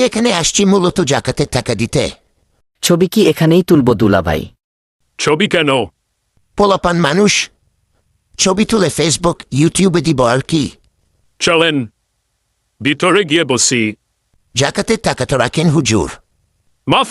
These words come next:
Speaker 3: করবেন মধু সাহেব, আমি লোক দেখানো জাকাতের টাকা নিতে পারবো না।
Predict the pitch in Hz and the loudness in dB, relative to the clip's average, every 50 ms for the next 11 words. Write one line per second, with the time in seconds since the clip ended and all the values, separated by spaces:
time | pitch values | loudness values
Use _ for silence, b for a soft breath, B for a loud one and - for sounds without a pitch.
0 | - - 170 185 151 131 165 165 147 143 143 147 160 - 170 175 139 123 131 120 | -2 0 0 2 2 0 0 0 0 0 0 0 0 0 0 -2 0 -2 -2 -4
1 | 104 90 _ _ _ _ _ _ _ _ _ _ _ _ _ _ _ _ - 123 | -6 -10 _ _ _ _ _ _ _ _ _ _ _ _ _ _ _ _ -4 -4
2 | 139 190 214 175 143 151 190 196 127 147 147 143 165 175 196 185 135 143 135 127 | -2 0 2 2 2 2 2 0 0 -2 -2 -2 0 -2 -2 0 0 0 -2 -2
3 | 156 139 - 156 139 - 147 139 - 139 147 160 143 - 143 - 143 131 117 110 | -4 -2 -4 -4 -4 -4 -6 -4 -4 -2 -2 -2 -2 -2 -2 0 0 -2 0 0
4 | 120 113 110 101 | -2 -2 -2 -4